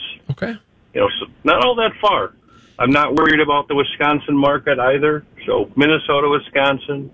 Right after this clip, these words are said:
Speaker 1: Yeah, I'll, I'll tell you what. There's some, there's some good deals ninety minutes east of the Twin Cities if you into Wisconsin, and, um, and there's, there's even some stuff south. I think a lot of people think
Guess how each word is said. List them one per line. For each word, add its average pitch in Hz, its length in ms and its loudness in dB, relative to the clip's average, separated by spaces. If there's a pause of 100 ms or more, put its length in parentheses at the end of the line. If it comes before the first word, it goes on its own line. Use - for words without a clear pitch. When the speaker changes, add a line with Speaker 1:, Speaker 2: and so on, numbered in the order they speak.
(160)
Speaker 1:
Yeah, 139 600 0
I'll, 143 140 0
I'll 143 180 0
tell 226 140 -2
you 254 120 0
what. 175 260 0
There's 160 180 2
some, 320 300 0
there's 185 220 2
some 240 200 0
good 185 240 2
deals 180 420 2
ninety 156 360 2
minutes 156 360 2
east 175 300 0
of 131 140 -2
the 131 60 -2
Twin 131 220 0
Cities 135 360 0
if 139 100 0
you 131 160 0
into 131 220 2
Wisconsin, 143 640 0 (420)
and, 139 400 2
um, 135 240 -2
and 143 100 2
there's, 156 260 0
there's 156 260 0
even 349 160 -4
some 196 160 -2
stuff - 240 0
south. - 640 -2
I 143 80 2
think 156 160 0
a - 20 -4
lot 156 200 0
of 156 60 -2
people 147 280 0
think 151 280 0